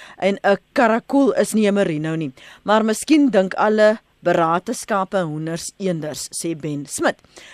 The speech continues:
'n Ander een sê, "Maar waarom word alle burgers nie eenders behandel nie? Die gebruik van die K-woord of gedragsbeskrywing soos ape lei na boete of 'n tronkstraf,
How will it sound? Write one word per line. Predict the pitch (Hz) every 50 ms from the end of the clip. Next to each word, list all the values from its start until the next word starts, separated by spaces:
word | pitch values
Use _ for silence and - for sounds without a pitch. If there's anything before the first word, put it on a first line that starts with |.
| - - -
'n | -
Ander | - - 285 302 339 285
een | 269 269 285 277
sê, | 269 - 302 277 269
"Maar | 262 262 254 220
waarom | 185 185 180 185 202 240 311 294
word | 247 247 233 -
alle | 214 233 240 214
burgers | 180 185 175 170 160 196 -
nie | 226 240 -
eenders | 190 170 175 185 196 -
behandel | 240 214 202 208 240 294 311 349 330 311
nie? | 262 214 156 - - - - - _
Die | - 180
gebruik | - 190 180 165 175 180 190 202 -
van | - 190
die | 170 165 -
K-woord | - 240 240 240 240 240 202 175 190 208 214 214 - -
of | 165 -
gedragsbeskrywing | - - 151 147 160 170 190 - - - - 202 - - - 220 214 202 190 185 196 190 175
soos | - 170 - -
ape | - 196 208 202 - 208
lei | 190 165 160 160
na | 170 165 147
boete | 131 127 - 190 - - 233 180
of | 147 -
'n | - -
tronkstraf, | - 233 233 240 233 - - 226 214